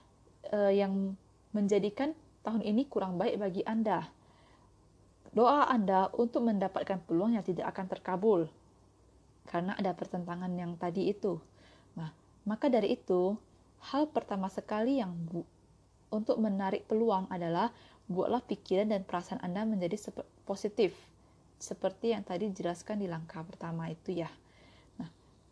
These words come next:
jadinya kalau kita udah tahu cara menciptakan peluang, terus kita udah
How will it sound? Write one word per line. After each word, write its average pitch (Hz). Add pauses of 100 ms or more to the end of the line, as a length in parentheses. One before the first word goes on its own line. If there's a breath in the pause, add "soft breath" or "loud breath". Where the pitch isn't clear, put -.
(120)
jadinya 214
kalau 196
kita -
udah 185
tahu 208
cara 208
menciptakan 190
peluang, 202 (240 loud breath)
terus -
kita 220
udah 190